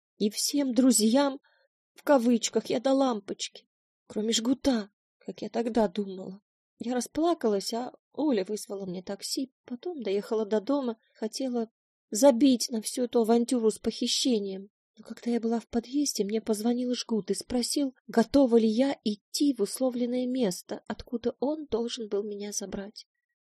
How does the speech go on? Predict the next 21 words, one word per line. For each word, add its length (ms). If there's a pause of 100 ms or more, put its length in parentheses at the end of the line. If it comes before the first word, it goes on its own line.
Я 80
решила, 400
что 220
раз 280
он 80
мне 160
позвонил, 600 (100)
значит, 420 (140)
я 140
не 100
должна 420
отказываться 600
от 80
своего 260
решения. 600 (300)
Поэтому 340
и 80
вышла 340
из 140
подъезда 580
и 140